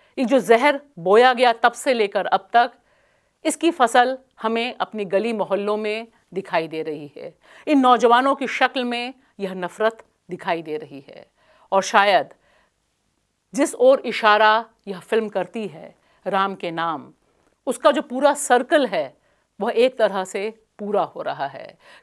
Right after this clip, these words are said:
क्योंकि इस फिल्म में बताया था कि यह जो मर्दवादी आख्यान है,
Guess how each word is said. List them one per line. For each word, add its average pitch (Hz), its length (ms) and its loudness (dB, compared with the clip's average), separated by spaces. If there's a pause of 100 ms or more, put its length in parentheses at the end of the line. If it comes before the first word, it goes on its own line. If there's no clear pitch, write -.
क्योंकि 277 460 2 (140)
इस 233 160 -6
फिल्म 285 180 2
में 262 160 0
बताया 226 380 4
था 247 320 2
कि - 340 -8
यह 254 120 6
जो 240 120 4
मर्दवादी 214 640 2
आख्यान 208 540 -2
है, 208 300 -10